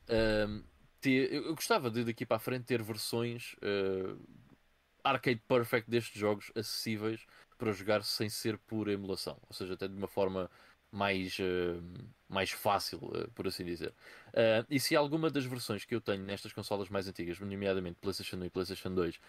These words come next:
não forem, ehm, arcade perfect ou, ou eu não me der bem com os controlos, ehm, por exemplo, no Samurai Shodown, eh, que o Carlos está aqui a mostrar, principalmente no Samurai Shodown quatro, que é o que me faz mais diferença, porque é o que eu sei jogar a sério.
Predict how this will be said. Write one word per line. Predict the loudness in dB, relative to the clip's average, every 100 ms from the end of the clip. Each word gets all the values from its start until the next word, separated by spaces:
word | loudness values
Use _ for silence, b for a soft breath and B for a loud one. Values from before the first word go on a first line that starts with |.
| B _ 0
não | 4 4 4
forem, | 6 6 6 2 0
ehm, | 2 2 0 -4 -10 -16 _ _
arcade | -2 2 2 2
perfect | 4 4 2 0 2
ou, | 4 4
ou | 4 6 6
eu | 6
não | 2
me | 2
der | 2
bem | 4 0
com | 0
os | -6
controlos, | -6 -6 2 2 2 0 -14 B -20 -2
ehm, | 4 4 4 0 -4 -8 -10
por | -4
exemplo, | -4 -2
no |
Samurai | 0 4 4
Shodown, | 4 2 2 2 -2 b b b
eh, | 0 0
que | -2 -4 -2 0
o | -2 -2
Carlos | -2 -2
está | -2
aqui | -2 -2
a |
mostrar, | -4 0 2 2
principalmente | -2 -2 0 -2
no | -4
Samurai | -2 0 0
Shodown | 0 -4 0
quatro, | 0 0 -2
que |
é | -4
o |
que | -2
me |
faz | -4 -2
mais | -2
diferença, | -2 -2 -2 -4
porque | 0
é | 0
o |
que | 2
eu |
sei | 0 2
jogar | 2 2
a |
sério. | 2 2 2